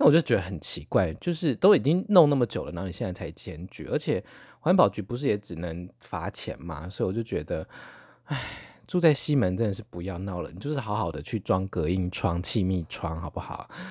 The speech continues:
就是西门就是一个比较热闹的地区，所以住在那边的民众如果怕吵，真的是大家装装隔音窗，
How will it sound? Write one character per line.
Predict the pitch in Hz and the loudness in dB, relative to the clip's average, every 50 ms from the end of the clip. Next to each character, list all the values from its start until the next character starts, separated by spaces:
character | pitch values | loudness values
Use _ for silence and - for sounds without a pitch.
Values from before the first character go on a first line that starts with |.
| 180 - - _ _ | -14 -16 -20 _ _
就 | - 139 | -8 -6
是 | 123 - - 135 120 113 | -6 -4 -2 -2 0 0
西 | - - 139 147 | -2 0 2 2
门 | 143 120 101 101 | 4 4 2 2
就 | 120 120 | 2 0
是 | 113 113 120 110 | 0 2 2 2
一 | 107 | 2
个 | 101 98 | 2 0
比 | 87 - 80 | 0 0 -2
较 | 85 98 104 104 104 95 | 2 4 6 6 6 6
热 | 98 117 147 151 131 117 | 6 8 8 10 10 10
闹 | 120 131 120 110 | 8 6 4 6
的 | 95 92 | 4 2
地 | 92 - 139 127 117 101 | 0 0 0 0 0 -2
区， | 98 - - - 135 123 120 120 120 117 117 123 123 | -4 -6 -4 0 2 2 4 4 4 2 2 0 -2
所 | - - 120 110 | -4 -4 -2 -2
以 | 107 101 98 92 90 85 | -2 -2 -2 -4 -6 -8
住 | 85 - 147 | -6 -4 -4
在 | 127 117 | -4 -4
那 | 120 117 | -4 -4
边 | 113 113 | -4 -4
的 | 107 104 | -4 -4
民 | 98 87 90 92 | -6 -6 -8 -10
众 | 90 - - 113 104 95 85 78 85 | -8 -6 -4 -4 -4 -4 -4 -6 -6
如 | 101 123 | -4 -4
果 | 117 | -4
怕 | 104 - - 117 107 | -4 -4 -4 -6 -4
吵， | - - - - 98 | -4 -6 -10 -8 -4
真 | 104 101 | -2 0
的 | 98 95 | 0 -2
是 | 92 - - | -2 -6 -4
大 | 95 - 98 | -2 0 0
家 | 92 92 92 | 2 0 -2
装 | 92 - - 95 101 | -2 0 0 0 2
装 | 104 92 92 98 | 2 0 0 -2
隔 | - - - | -2 -4 -4
音 | - 87 92 92 | -2 -2 -4 -4
窗， | - - - 95 85 85 82 82 90 | -4 -6 -8 -6 -6 -6 -6 -8 -10